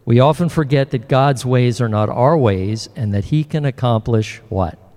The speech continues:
Anything, right? God can accomplish anything. Let's look at the scripture surrounding Hagar in Genesis sixteen.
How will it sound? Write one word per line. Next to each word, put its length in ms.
Anything, 640
right? 280
God 240
can 140
accomplish 460
anything. 480
Let's 180
look 160
at 80
the 80
scripture 560
surrounding 580
Hagar 520
in 100
Genesis 500
sixteen. 800